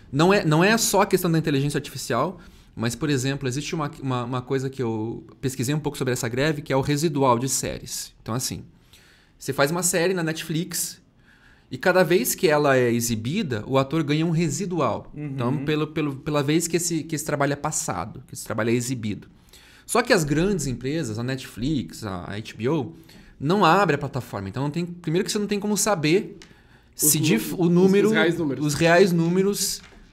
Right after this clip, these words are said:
Speaker 1: do que o teu trabalho,
Speaker 2: Residual
Speaker 1: quanto
Speaker 2: tá
Speaker 1: seu trabalho
Speaker 2: rolando.
Speaker 1: tá sendo exibido pra receber o residual. E teve um, um caso de uma atriz do Orange is the New Black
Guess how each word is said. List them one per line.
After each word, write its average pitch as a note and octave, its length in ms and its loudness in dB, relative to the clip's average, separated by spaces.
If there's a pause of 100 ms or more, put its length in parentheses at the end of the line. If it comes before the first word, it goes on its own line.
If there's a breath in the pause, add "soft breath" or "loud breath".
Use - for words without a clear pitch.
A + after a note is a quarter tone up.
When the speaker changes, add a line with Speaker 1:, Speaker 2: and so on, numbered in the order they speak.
Speaker 1:
do C#3 160 -4
que E3+ 220 -2
o G3 60 6
teu F#3 720 4 (240)
trabalho, D#3+ 320 4
Speaker 2:
Residual B2+ 260 -8
Speaker 1:
quanto A3 100 10
Speaker 2:
tá - 60 -2
Speaker 1:
seu G3+ 80 6
trabalho D#3+ 280 6
Speaker 2:
rolando. E3 180 -2
Speaker 1:
tá D3+ 100 -4
sendo D3+ 160 -8
exibido D#3 400 0
pra F3+ 100 -2
receber E3+ 260 0
o - 20 2
residual. D#3 420 -2 (360 loud breath)
E C3 80 -4
teve E3 200 2
um, G3 200 -2
um F3 40 0
caso F3 520 0
de B2 140 -6
uma B2 460 -2
atriz C3+ 440 -4
do B2+ 180 -4
Orange B2+ 320 0
is A#2 100 -8
the A2+ 100 -6
New A#2 180 -6
Black B2 400 -4